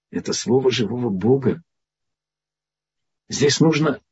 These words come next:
приложить усилия. И тогда это не лишает человека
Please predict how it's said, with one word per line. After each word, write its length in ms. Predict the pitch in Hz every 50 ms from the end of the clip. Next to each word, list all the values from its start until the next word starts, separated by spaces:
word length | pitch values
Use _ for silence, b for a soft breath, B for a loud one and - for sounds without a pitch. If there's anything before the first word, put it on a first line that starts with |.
| _ _ _ _ _ _ _
приложить 480 | - - 127 - 147 127 131 165 160 -
усилия. 600 | 147 131 - - 196 226 220 202 123 - - - _ _ _ _ _ _ _ _ _ _ _ _ _ _ _ _ _ _ _ _ _ _ _ _ _ -
И 140 | 175 160
тогда 760 | 165 180 165 143 139 135 147 185 233 262 262 220 165 120 - - _ _ _ _ _ _ _ _ _ _ _ _ _ _ _ _ _ _ _ _ _ _ _ _ _ _ _ _ _ -
это 280 | - 151 - - 160 160
не 560 | 131 131 131 131 135 147 156 165 170 - _ _ _ _ _ _ -
лишает 540 | 131 131 123 - - 135 127 120 120 120 -
человека 760 | - - 131 113 117 113 107 113 110 104 - 113 110 -